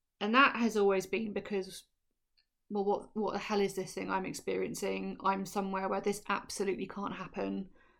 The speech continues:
I'm somewhere I don't feel safe with people who don't know me well enough. And so it would leak out, it would leak out in the form usually of tearfulness,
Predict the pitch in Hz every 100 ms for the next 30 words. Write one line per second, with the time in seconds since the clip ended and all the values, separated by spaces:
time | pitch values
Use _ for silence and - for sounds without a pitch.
0 | _ - 202 196 202 202 196 196 196 214
1 | 214 - 196 190 - 180 190 196 - -
2 | _ _ _ 202 202 202 190 196 190 214
3 | 226 202 190 190 196 196 190 196 196 -
4 | - - _ _ _ _ 208 202 214 214
5 | 233 262 302 277 247 226 208 - - -
6 | - _ _ _ _ _ _ _ 233 233
7 | 247 269 262 226 220 202 208 202 214 196
8 | 196 185 190 185 - _ 220 202 202 190
9 | 202 202 - -